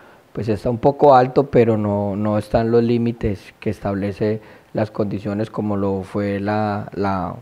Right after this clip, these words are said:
la alerta amarilla, que era cinco diez, la naranja, que es cinco cuarenta, y la roja, que es cinco sesenta.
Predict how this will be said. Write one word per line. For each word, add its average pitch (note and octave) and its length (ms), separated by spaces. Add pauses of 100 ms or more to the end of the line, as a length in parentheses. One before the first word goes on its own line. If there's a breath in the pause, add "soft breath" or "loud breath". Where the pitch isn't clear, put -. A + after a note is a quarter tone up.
(420 soft breath)
la A2 100
alerta G#2+ 360
amarilla, A#2 500
que - 100
era A2 160
cinco B2 360
diez, C#3 380 (440 loud breath)
la A2+ 180
naranja, A2 560
que G#2+ 140
es G2 100
cinco A#2 320
cuarenta, B2 600
y A#2+ 60
la G#2 140
roja, G#2 380
que - 80
es A2+ 80
cinco A2+ 260
sesenta. A2 460